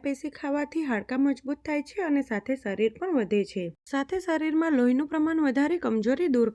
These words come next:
કરે છે. પછી આપણે તેમાં વન ફોર કપ જેટલા બદામ અને વન ફોર કપ જેટલા કાજુને મેં ઝીણા સમારી લીધા છે તો તે ઉમેરીશું. પછી આપણે એક કપ જેટલું ઘી ગરમ કરીશું. વજનમાં જોઈએ તો દોઢસો એમ એલ જેટલું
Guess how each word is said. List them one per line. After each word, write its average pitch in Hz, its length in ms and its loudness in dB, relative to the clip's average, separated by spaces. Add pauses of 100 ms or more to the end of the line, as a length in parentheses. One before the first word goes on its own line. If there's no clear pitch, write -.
કરે 247 260 0
છે. 180 160 -4 (320)
પછી 339 240 -2
આપણે 330 260 0
તેમાં 330 300 0
વન 233 220 2
ફોર 330 180 -2
કપ 254 220 -4
જેટલા 254 320 0
બદામ 254 420 0
અને 294 180 4
વન 226 220 0
ફોર 330 180 -6
કપ 277 200 -6
જેટલા 254 220 -2 (100)
કાજુને 233 440 0
મેં 254 160 0
ઝીણા 214 320 0
સમારી 226 400 2
લીધા 190 260 -2 (100)
છે 208 180 -4
તો 208 60 -4 (100)
તે 269 100 0 (160)
ઉમેરીશું. 190 560 -2 (680)
પછી - 280 -2
આપણે 330 220 0 (140)
એક 254 160 -4
કપ 277 200 -2
જેટલું 330 320 2
ઘી 254 180 4
ગરમ 226 300 4
કરીશું. 202 440 2 (360)
વજનમાં 330 520 2
જોઈએ 339 320 4
તો 277 140 4
દોઢસો 226 400 0
એમ 285 140 6
એલ 302 120 2
જેટલું 285 260 0